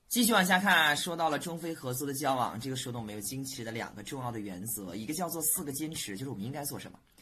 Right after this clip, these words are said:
还有一个呢，就是我们不应该做什么，就是五不原则。我们依次来看一下，防止它出多选啊。第一个呢，需要坚持的叫四个坚持的原则，这四个坚持其实不太好记，我们先读一遍，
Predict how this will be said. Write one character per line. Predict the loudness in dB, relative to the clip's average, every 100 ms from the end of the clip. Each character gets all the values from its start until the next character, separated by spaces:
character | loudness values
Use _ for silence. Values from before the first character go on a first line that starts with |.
| -16
还 | -2 0
有 | 2
一 |
个 | -2
呢， | -4
就 | -4
是 |
我 | -6
们 | -6
不 | -4
应 | -4
该 | -4 -6
做 | -8
什 | -10 -12
么， | -14
就 | -12
是 | -10
五 | -10 -12
不 | -10
原 | -10 -10
则。 | -12 -12 -14
我 | -8
们 | -4
依 |
次 | -4
来 | -6
看 | -10 -10 -10
一 |
下， | -10 -12
防 | -12 -12
止 | -12
它 |
出 | -16 -12
多 | -10
选 | -10 -12
啊。 | -12 -12 -14 -20 -20 -6
第 | 2 4
一 |
个 | 4
呢， | 2 2
需 | 2
要 | 0 0
坚 | -2 -6
持 | -6
的 | -6
叫 | -2 -2
四 | -2 -2
个 | -4
坚 | -6 -6
持 | -8
的 | -8
原 | -8 -8
则， | -10 -12 -6
这 | -2
四 | 0
个 | -2
坚 | -6
持 | -8
其 | -6
实 | -6
不 | -6
太 |
好 | -6 -8 -8
记， | -6 -6
我 | -6
们 | -4
先 | -4 -4 -6
读 | -2
一 | 0
遍， | 0 -4